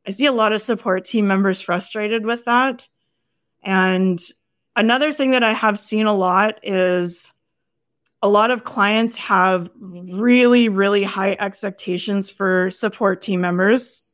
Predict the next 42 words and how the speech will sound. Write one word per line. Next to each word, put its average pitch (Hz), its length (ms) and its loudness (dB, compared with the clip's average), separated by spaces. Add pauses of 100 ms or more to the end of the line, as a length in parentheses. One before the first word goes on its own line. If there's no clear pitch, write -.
And 170 160 -8
let 175 100 -2
me 247 120 2
finish, 247 440 0
'cause 190 240 -2
that 202 300 2 (200)
sounds 233 380 2
good 226 220 2
to 254 80 -2
start. 208 500 0 (760)
But - 280 0
a 254 60 2
lot 247 260 4
of 339 140 2
them 311 200 4
sometimes 247 580 2
expect 208 420 -2
their 226 120 2
support 190 520 -2
team 233 220 2
members 240 540 4
to 233 100 -2
be 196 420 0 (240)
as 214 240 2
invested 190 580 -2
in 220 120 2
their 202 140 2
business 190 480 0
as 185 200 -4
they 180 240 2
are. 147 360 -4
And 208 120 0
I'm 208 100 2
like, 208 220 2
"This 269 260 0
is 349 120 0
a 330 100 2
three 240 380 0
hour 220 300 4
a 214 80 4
week 196 280 -2
contractor. 170 920 -6